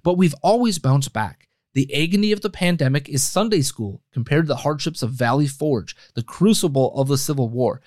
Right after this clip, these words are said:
the injustices of slavery and Jim Crow, the heartbreak of the Great Depression,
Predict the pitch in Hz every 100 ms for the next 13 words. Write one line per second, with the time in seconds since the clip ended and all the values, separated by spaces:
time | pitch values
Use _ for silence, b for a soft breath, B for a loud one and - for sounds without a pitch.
0 | b 139 147 139 131 202 - 143 127 120
1 | 95 - 156 170 151 113 110 - 110 -
2 | 160 143 - 156 143 - _ _ _ 123
3 | 117 - 180 208 147 131 120 117 120 127
4 | 123 - - 123 117 101